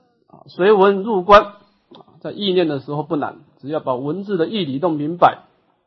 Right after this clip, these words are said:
但是我们凡夫的心有所执着啊，我们意念这个功德就会忘失另外一个功德，所以这个功德不能有总持，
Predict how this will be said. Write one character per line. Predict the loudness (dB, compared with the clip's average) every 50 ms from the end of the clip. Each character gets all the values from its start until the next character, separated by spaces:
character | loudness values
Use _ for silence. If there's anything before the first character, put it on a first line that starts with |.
| _ _ _ _ _ _ _ _ _ _ _ _ _ _ _ 2
但 | 4 4
是 | 4 4
我 | 4 4 6
们 | 6 4 6 6
凡 | 6 6 6 6
夫 | 4 2
的 | 2 2 2
心 | 2 2 4
有 | 6 4 6
所 | 4 4 2 2
执 | 0 -2 -6 -4 -2
着 | 0 4 6
啊， | 8 8 8 8 6 2 -4 _ _ _ _
我 | 4 6 6
们 | 6 6 6
意 | 6 6
念 | 6 6 4 2
这 | 2 2
个 | 2 4
功 | 4 4 4 4
德 | 4 2 2
就 | 4 2 2 2
会 | 4
忘 | 6 6 6 6 6
失 | 2 -2 -4
另 | -2 0 2
外 | 2 2 2
一 | 0
个 | -2
功 | -4 -4 -6 -6 -8
德， | -10 -14 -16 _ _ _ _ _ _ _ _ _ _ _ _ _ _ _ _ _ _ _ _ _ _ _ _ _ _ _ _ _ _
所 | 2 4
以 | 4
这 | 6 4
个 | 6
功 | 6 8 8 8 8
德 | 6 6 8 8 6 6
不 | 4 4 4
能 | 6 6 6
有 | 4 4 2
总 | 2 4 2 2 2 0 -6
持， | -8 -10 -4 0 2 2 2 2 -2